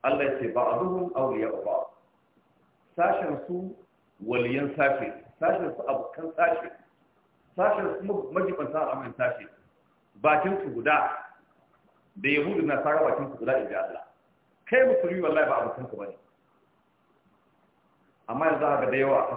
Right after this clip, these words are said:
cikin mata suna da masoya Kiristoci da, da, da Yahudawa.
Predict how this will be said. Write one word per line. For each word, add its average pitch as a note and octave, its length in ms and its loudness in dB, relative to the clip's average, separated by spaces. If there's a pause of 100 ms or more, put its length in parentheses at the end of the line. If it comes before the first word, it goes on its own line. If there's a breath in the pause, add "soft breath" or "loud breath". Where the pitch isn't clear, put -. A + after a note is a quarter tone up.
(100)
cikin C3 200 -8
mata C3 520 2
suna C#3+ 160 -6
da A2+ 80 -6
masoya C3 640 0
Kiristoci C3 640 -12 (220)
da, G#2+ 260 -2
da, A2 80 -8 (100)
da G#2+ 60 -8
Yahudawa. G#2+ 520 -2